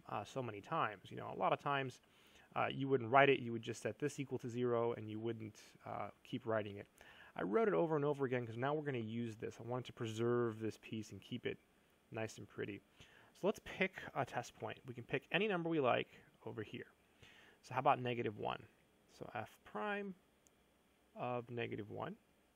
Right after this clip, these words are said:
is equal to six. Ti-, whoop, f double prime of <laughs> negative one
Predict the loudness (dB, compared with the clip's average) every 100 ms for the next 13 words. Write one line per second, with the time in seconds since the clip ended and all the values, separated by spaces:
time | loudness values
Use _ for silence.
0 | _ _ _ _ _ _ -12 -8 -8 -6
1 | -8 -6 -6 -6 -10 -20 -8 -8 -8 -18
2 | -18 -20 -20 _ _ _ _ _ -12 -6
3 | -6 -2 -4 2 2 2 0 -2 -2 -8
4 | -12 -10 -8 -6 -4 -2 0 0 -2